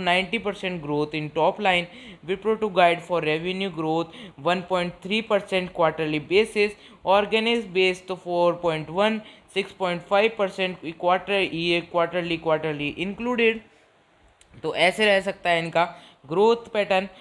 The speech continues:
और देख सकते हैं आप विप्रो, विप्रो का बताया। और बाकी अगर स्टॉक की बात करूँ विप्रो के अलावा Larsen and Toubro की, तो Larsen and Toubro Infotech Limited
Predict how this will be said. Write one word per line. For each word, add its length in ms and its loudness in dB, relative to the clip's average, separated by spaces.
और 220 2
देख 180 -2
सकते 200 -6
हैं 80 4
आप 200 2
विप्रो, 320 0
विप्रो 340 0
का 100 4
बताया। 420 2
और 140 4
बाकी 340 0
अगर 220 -2
स्टॉक 420 -6
की 80 -6
बात 240 0
करूँ 200 -4
विप्रो 320 -6
के 80 -2
अलावा 320 0
Larsen 440 2
and 120 -6
Toubro 360 -2
की, 140 -4
तो 100 0
Larsen 460 4
and 140 -6
Toubro 360 -2
Infotech 580 -4
Limited 400 -2